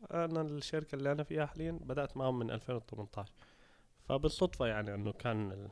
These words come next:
Speaker 1: الكومباوند يعني. والحمد لله ماشيين فيه، بنشطب وبنشتغل،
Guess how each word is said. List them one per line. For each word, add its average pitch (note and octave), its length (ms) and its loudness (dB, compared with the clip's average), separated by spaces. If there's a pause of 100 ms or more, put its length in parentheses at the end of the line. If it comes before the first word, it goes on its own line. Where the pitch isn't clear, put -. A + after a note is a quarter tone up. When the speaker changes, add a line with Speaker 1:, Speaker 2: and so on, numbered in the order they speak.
(320)
Speaker 1:
الكومباوند G#2 580 0
يعني. G2 160 -8 (760)
والحمد A3+ 340 -4
لله F3+ 340 2 (200)
ماشيين D3+ 380 0
فيه، C3 220 0
بنشطب A#2+ 640 -2
وبنشتغل، E3+ 960 -2